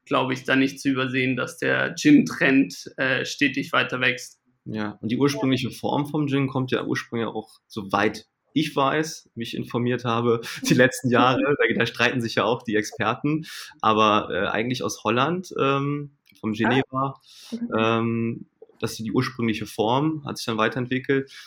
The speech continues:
Speaker 2: Und generell, ähm, ist das Thema Gin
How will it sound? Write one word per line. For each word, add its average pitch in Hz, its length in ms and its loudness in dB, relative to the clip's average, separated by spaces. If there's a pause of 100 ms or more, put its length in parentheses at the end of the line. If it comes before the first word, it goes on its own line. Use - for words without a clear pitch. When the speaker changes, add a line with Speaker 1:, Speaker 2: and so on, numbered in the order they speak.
Speaker 2:
Und 110 100 -6
generell, 131 840 6
ähm, 120 600 4
ist - 460 -6 (380)
das 110 200 -4
Thema 107 680 2 (320)
Gin 143 680 2